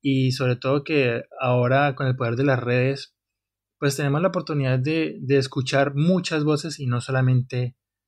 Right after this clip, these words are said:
una, ¿no? Que antiguamente, pues, quien estaba más arriba era quien dictaba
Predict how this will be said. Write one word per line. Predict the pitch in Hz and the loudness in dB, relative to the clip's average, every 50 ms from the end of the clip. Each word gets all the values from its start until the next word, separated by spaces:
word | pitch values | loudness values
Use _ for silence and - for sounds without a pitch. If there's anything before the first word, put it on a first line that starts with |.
| _ _ _ - | _ _ _ -4
una, | 143 139 135 123 113 107 104 | -2 0 0 0 0 -2 -4
¿no? | 107 117 139 143 | -2 -2 -2 -4
Que | 143 - 135 127 120 117 117 113 113 117 - _ _ _ _ - - - | -2 0 0 2 2 2 0 -2 -4 -6 -8 _ _ _ _ -16 -8 -4
antiguamente, | 123 120 113 131 123 127 135 139 139 139 139 135 127 147 143 | -4 -2 0 2 2 4 4 4 2 2 0 0 0 -2 -4
pues, | 135 - 127 117 113 - - - - - | -2 -4 -4 -6 -6 -6 -8 -10 -10 -8
quien | - 131 127 120 | -4 0 0 0
estaba | 113 113 - - 123 123 127 | 0 -2 -2 0 2 2 4
más | 131 135 131 127 - | 2 2 0 -2 -2
arriba | 131 120 123 131 131 131 131 | -2 0 2 2 4 4 4
era | 135 131 131 127 | 4 2 2 0
quien | - 131 117 113 | -2 -4 -4 -2
dictaba | 113 110 - - - 120 117 117 120 120 123 127 | -4 -4 -6 -6 -4 -2 0 2 2 0 -2 -4